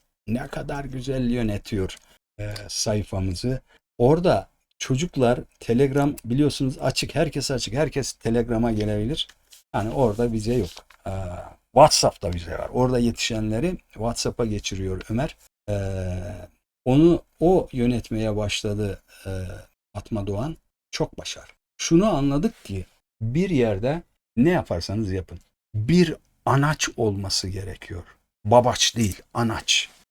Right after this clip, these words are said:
Anaç olunca, ablaç ya da olunca, eee, oradaki hava bir anda değişiyor. Herkes, eee, naif, nazik, nezaketli, saygılı oluyor.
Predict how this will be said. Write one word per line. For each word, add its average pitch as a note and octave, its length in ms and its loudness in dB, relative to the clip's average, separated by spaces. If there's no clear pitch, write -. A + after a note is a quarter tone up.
Anaç E3+ 520 2
olunca, A#2+ 600 0
ablaç C#3 640 4
ya G2+ 300 -2
da C#3+ 200 0
olunca, C#3 560 2
eee, G2+ 400 0
oradaki B2+ 760 2
hava C3+ 580 2
bir C#3 140 2
anda F#2+ 360 -2
değişiyor. C#3 640 2
Herkes, G#2+ 640 -2
eee, F#2 400 -6
naif, A#2+ 640 0
nazik, A2+ 600 0
nezaketli, B2 880 0
saygılı B2+ 840 6
oluyor. F#2+ 500 -4